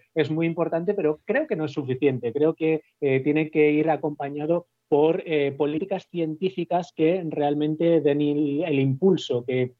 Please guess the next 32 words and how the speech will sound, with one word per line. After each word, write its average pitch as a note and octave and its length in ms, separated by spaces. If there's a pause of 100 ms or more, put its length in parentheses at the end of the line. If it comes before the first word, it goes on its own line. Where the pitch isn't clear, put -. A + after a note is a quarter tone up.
(120)
que C#3 140
se C#3 140
necesita. C3+ 640 (260)
Entonces, C#3+ 420
por D#3+ 140
ejemplo, D#3+ 280
yo E3+ 120
destacaría E3 600
también D3+ 360
entre C3+ 220
las B2+ 260
iniciativas C3+ 680 (140)
recientes D3 640
aquí C#3+ 140
en D3 100
España, D3+ 560 (420)
hay F#3+ 360
un G3+ 340
plan F#3 320
de F3 100
igualdad D3 640
de C#3+ 140
género F3 580
del C#3+ 240
Ministerio C3+ 500
de D3 140
Ciencia E3 640
e D3+ 100
Innovación C3 760
con F3 280
medidas D#3+ 540
concretas. C#3 840